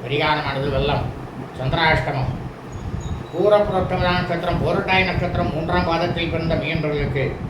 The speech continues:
அதிகாலை ஐந்து மணி முப்பத்தி மூன்று நிமிடம் முதல் பிற்பகல் பன்னிரண்டு மணி பத்து நிமிடம் வரை சந்திராஷ்டமம். பூரப்புரோட்டம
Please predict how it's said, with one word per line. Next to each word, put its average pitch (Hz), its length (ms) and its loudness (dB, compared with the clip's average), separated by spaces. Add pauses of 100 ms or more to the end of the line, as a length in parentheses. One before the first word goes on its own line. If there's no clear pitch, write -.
(600)
அதிகாலை 185 460 4 (120)
ஐந்து 175 200 0
மணி 180 200 2
முப்பத்தி 165 300 -2 (120)
மூன்று 165 320 0
நிமிடம் 156 300 0
முதல் 127 200 0 (260)
பிற்பகல் 180 460 -2
பன்னிரண்டு 175 440 2
மணி 175 120 0 (100)
பத்து 180 240 0
நிமிடம் 165 300 0
வரை 147 160 0 (160)
சந்திராஷ்டமம். 139 720 -2 (1600)
பூரப்புரோட்டம 190 720 4